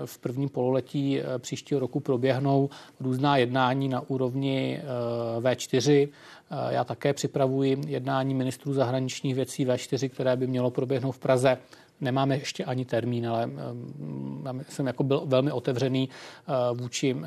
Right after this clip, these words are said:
eh, dalším třem partnerům ve V čtyřce ohledně toho,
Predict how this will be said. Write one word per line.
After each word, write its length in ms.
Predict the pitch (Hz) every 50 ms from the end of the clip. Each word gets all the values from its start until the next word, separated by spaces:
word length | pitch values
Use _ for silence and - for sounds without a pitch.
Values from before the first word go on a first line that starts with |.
| 147 139
eh, 40 |
dalším 360 | 127 127 123 120 - - 139 127
třem 200 | - - 139 123
partnerům 460 | - 127 120 - 135 131 131 135 131
ve 100 | 127 123
V 140 | 120 127 127
čtyřce 500 | - - 135 123 - - - - 139 131 - - - - -
ohledně 400 | - 127 110 120 123 123 131 131
toho, 420 | 127 - 135 117 113 127 127 123